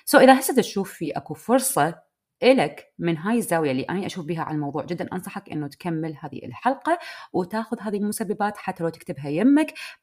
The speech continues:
بحيث ترجع تروح تطبقها بالطريقة اللي أنا دا أقول لك عليها. طيب، السبب الأول لما يجي شخص يشترك وياك،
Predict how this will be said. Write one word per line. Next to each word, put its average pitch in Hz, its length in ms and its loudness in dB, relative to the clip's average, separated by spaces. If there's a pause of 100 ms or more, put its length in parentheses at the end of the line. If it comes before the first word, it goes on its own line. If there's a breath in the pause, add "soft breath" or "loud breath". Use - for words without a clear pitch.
بحيث 165 340 -10 (140)
ترجع 175 340 -8 (360)
تروح 170 240 -10
تطبقها 151 500 -8
بالطريقة 147 400 -8
اللي 143 140 -10
أنا 143 120 -8
دا 123 140 -8
أقول 135 180 -8
لك 120 160 -10
عليها. 131 320 -8 (880)
طيب، 180 180 6 (1000 loud breath)
السبب 302 280 0
الأول 135 480 -4 (220)
لما 175 220 0
يجي 220 220 2
شخص - 640 -12
يشترك 208 460 -8
وياك، 147 540 -6